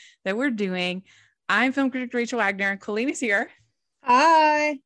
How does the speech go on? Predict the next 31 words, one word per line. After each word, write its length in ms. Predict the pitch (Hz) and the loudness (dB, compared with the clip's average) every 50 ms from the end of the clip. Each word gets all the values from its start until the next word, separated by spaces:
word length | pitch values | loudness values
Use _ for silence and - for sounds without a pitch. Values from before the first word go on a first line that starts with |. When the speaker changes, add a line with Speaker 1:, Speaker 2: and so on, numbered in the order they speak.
| _ _ _ _ _ _ - | _ _ _ _ _ _ -6
Speaker 1:
Hi, 320 | 226 247 285 330 339 294 | -4 -4 -2 -2 0 0
how 60 | 254 | 0
are 80 | 247 254 | 0 0
you 100 | 269 277 | -2 -4
doing? 500 | 285 311 339 311 269 208 185 190 262 285 - _ _ _ _ _ _ _ _ _ _ _ _ _ _ _ _ _ _ _ _ _ _ - | -4 -2 -2 0 -2 -2 -2 -6 -10 -12 -14 _ _ _ _ _ _ _ _ _ _ _ _ _ _ _ _ _ _ _ _ _ _ -2
Speaker 2:
All 160 | 359 392 392 | 0 2 4
right, 340 | 359 330 294 277 262 262 262 - 269 | 4 4 2 2 0 -2 -4 -6 -8
I'm 160 | 302 320 330 | -8 -4 -2
ready 320 | 339 339 330 330 311 - _ | -2 -2 -2 -4 -8 -10 _
for 540 | 311 294 285 277 269 262 262 262 262 254 254 - _ 214 | -8 -8 -6 -6 -6 -8 -10 -10 -12 -12 -14 -16 _ -10
my 280 | 220 240 240 247 247 254 | -6 -4 -4 -2 -4 -4
week's 280 | 254 269 277 - - - - | -6 -8 -10 -12 -16 -8 -4
vacation 680 | 247 247 247 - - 226 214 220 220 - - 226 202 185 | -2 -2 -2 -2 -4 -4 -4 -4 -6 -8 -12 -14 -14 -12
next 320 | 185 185 226 - - - 208 | -14 -18 -18 -18 -20 -16 -14
week. 220 | 156 139 120 - _ - | -12 -14 -14 -14 _ -8
Speaker 1:
Yes, 220 | 180 - - - - 539 508 | -4 -4 -4 -2 -4 -6 -6
me 160 | 427 - 480 - - | -6 -6 -6 -4 -2
too. 320 | - - - - 427 440 - | -2 2 2 4 4 2 2
<laughs> 40 | - - _ | 0 -6 _
So 280 | - - - 254 294 277 | -8 -2 0 0 0 2
much. 400 | 226 160 160 147 - - - - - - - - _ 359 403 - _ 330 | 2 2 2 0 -2 -6 -12 -12 -12 -12 -12 -10 _ -12 -12 -4 _ 2
Speaker 2:
So 220 | 320 330 330 320 | 4 4 4 4
excited. 560 | 311 - - - 269 254 254 254 247 247 226 | 2 0 -4 -6 -2 0 0 2 0 0 -2
I 80 | 226 220 | -4 -6
cannot 540 | - _ 226 226 240 233 233 226 196 175 214 | -8 _ -10 -8 -6 -6 -6 -6 -8 -8 -8
wait. 340 | 220 220 208 196 - - _ _ - - - - - | -6 -6 -6 -6 -8 -10 _ _ -20 -20 -14 -8 -6
I'm 140 | 269 285 302 | -4 -2 -2
not 180 | 294 285 285 | -2 -2 -2
even 260 | 320 330 302 320 285 254 | -2 -4 -4 -6 -6 -6
doing 360 | 285 277 262 254 240 226 226 | -6 -4 -2 -4 -4 -4 -6
anything. 600 | 220 214 214 233 - 220 202 196 196 190 196 202 | -6 -6 -8 -8 -6 -8 -8 -8 -8 -12 -16 -20